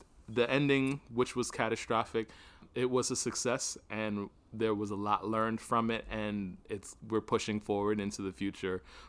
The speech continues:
with another launch within the next few years, months, or whatever. Um, this is, this is the, apparently the, um, the future, because this is how we're gonna get, like, large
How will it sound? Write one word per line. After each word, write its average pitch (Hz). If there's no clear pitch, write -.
with 104
another 101
launch 98
within 104
the 95
next 90
few 95
years, 117
months, 120
or 131
whatever. 131
Um, 113
this 123
is, 135
this 156
is 202
the, 185
apparently 180
the, 143
um, 117
the 131
future, 160
because 110
this 135
is 127
how 123
we're 120
gonna 113
get, 110
like, 101
large 113